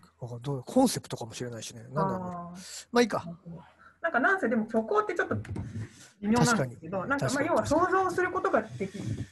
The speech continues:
Speaker 2: できるんですよ、人間は。
Speaker 1: うん、うん、うん。
Speaker 2: で、えっと、まず、み-、その、まあ、意思疎通の方法として、まずミツバチやアリ、
Speaker 1: うん。
Speaker 2: ミツバチやアリも意思疎通はできるんですよね。集団で、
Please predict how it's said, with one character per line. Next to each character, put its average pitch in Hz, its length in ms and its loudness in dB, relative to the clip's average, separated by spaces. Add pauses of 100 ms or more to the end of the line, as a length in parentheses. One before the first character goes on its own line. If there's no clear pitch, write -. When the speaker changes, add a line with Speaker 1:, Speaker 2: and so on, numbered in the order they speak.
Speaker 2:
で 196 100 -6
き - 80 -8
る 185 100 -2
ん 156 80 -6
で - 60 -10
す - 100 -16
よ、 151 140 -16
人 185 160 -4
間 139 180 0
は。 127 140 -2 (180)
Speaker 1:
う - 0 -
ん、 147 40 -10
う - 20 -4
ん、 135 300 -6
う - 20 -10
ん。 131 160 -10
Speaker 2:
で、 247 260 0
え 202 40 -6
っ 196 60 -8
と、 185 440 -6 (680)
ま 294 160 2
ず、 240 300 -2
み-、 208 140 -4 (640)
そ - 180 -10
の、 185 300 -8
ま 233 80 -4
あ、 - 20 -2
意 233 100 -4
思 349 120 -2
疎 381 160 -2
通 180 360 -4 (100)
の 208 100 -4
方 208 240 -6
法 196 340 -6 (160)
と 180 120 -8
し 175 80 -16
て、 254 420 -4 (340)
ま 269 120 -4
ず - 80 -2
ミ 208 160 0
ツ 392 120 -6
バ 339 140 2
チ 254 120 -6
や 196 160 -2
ア 190 80 -2
リ、 190 60 -6 (100)
Speaker 1:
う 214 40 -2
ん。 - 40 0
Speaker 2:
ミ 214 40 -4
ツ 320 100 -8
バ 294 120 -2
チ 226 100 -10
や 202 140 -8
ア 208 60 -4
リ 262 80 -2
も 370 180 -2
意 226 60 0
思 277 100 -4
疎 330 100 -4
通 330 120 -8
は 208 100 -2
で 175 160 -6
き 202 100 -8
る 165 120 -4
ん 151 80 -8
で 156 80 -8
す 165 80 -12
よ 170 80 -8
ね。 220 100 -4
集 240 240 -4
団 233 220 0
で、 226 200 -2